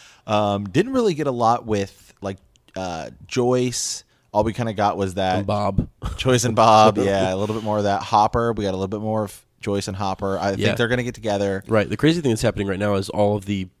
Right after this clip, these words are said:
Speaker 2: pumpkins and vegetables and crops
Speaker 1: Is a
Speaker 2: are
Speaker 1: big
Speaker 2: being,
Speaker 1: deal.
Speaker 2: yeah. So that thing that, that Will is seeing is basically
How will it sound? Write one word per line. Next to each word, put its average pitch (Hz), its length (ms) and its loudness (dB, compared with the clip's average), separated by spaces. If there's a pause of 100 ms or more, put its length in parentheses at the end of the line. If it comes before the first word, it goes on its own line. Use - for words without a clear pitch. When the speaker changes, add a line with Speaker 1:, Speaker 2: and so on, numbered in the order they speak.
(100)
Speaker 2:
pumpkins 104 540 0
and 95 100 -8
vegetables 98 600 -4
and 92 100 -10
crops - 560 -2 (600)
Speaker 1:
Is 101 160 -2
a 101 40 -2
Speaker 2:
are 101 40 2
Speaker 1:
big 95 120 -2
Speaker 2:
being, 101 180 0 (180)
Speaker 1:
deal. 107 100 -14 (100)
Speaker 2:
yeah. - 320 -8 (600)
So 113 240 2
that 131 260 4
thing 120 440 2
that, 98 260 -4
that 98 180 -6
Will 107 240 2
is 95 100 -4
seeing 104 380 0
is 92 240 -8
basically 98 500 -4